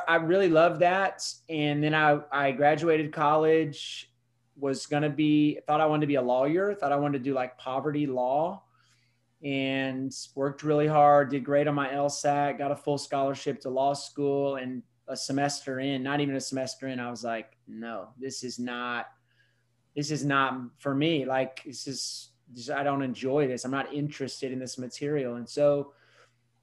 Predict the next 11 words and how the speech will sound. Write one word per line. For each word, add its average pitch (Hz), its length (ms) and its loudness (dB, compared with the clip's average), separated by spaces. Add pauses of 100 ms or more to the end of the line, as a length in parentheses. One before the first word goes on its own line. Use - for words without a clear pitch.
(120)
I 139 80 -4
was 135 160 -2
a 139 60 0
youth 202 260 0
pastor. 185 460 2
That 160 100 6
was 165 140 4
my 147 140 2
degree, 151 420 0
was 135 220 -2
pastor. 139 840 -4